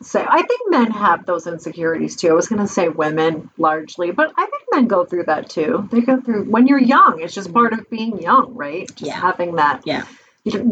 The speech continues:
Speaker 1: you're lacking the life experience
Speaker 2: Yeah.
Speaker 1: that gives you the confidence.
Speaker 2: That's exactly right. And I would, don't lose hope. Always have that faith. Always have that faith,
Speaker 1: Yeah.
Speaker 2: you know?
Speaker 1: Good advice. I hope you share that with your daughters.
Speaker 2: Yes.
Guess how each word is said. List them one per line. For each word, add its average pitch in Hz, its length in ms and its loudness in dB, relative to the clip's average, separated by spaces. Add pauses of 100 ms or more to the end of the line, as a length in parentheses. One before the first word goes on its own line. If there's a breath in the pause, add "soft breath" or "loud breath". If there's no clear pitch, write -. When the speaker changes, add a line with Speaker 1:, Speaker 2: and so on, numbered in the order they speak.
(120)
Speaker 1:
you're 220 220 4
lacking 190 540 0
the 175 120 0
life 165 400 0
experience 143 840 -6
Speaker 2:
Yeah. 214 120 2
Speaker 1:
that 160 100 -4
gives 208 400 -2
you 202 160 4
the 156 120 -2
confidence. 165 1120 -2
Speaker 2:
That's 160 200 -2
exactly 160 560 -4
right. 143 320 0
And 147 400 2 (540 soft breath)
I 156 80 2
would, 170 260 0
don't 170 200 0
lose 175 180 0
hope. 147 280 0 (360)
Always - 500 -14
have 123 180 -10
that 120 180 -4
faith. - 320 -4 (100)
Always 202 500 0
have 135 180 -4
that - 160 -2
faith, - 160 0
Speaker 1:
Yeah. 175 220 2
Speaker 2:
you 147 140 0
know? 131 260 -4 (760)
Speaker 1:
Good 214 80 0
advice. 202 400 0
I 196 40 -8
hope 196 260 -6
you 208 60 0
share 196 240 -2
that 180 140 2
with 160 140 -4
your 180 140 0
daughters. 170 640 0
Speaker 2:
Yes. - 380 -4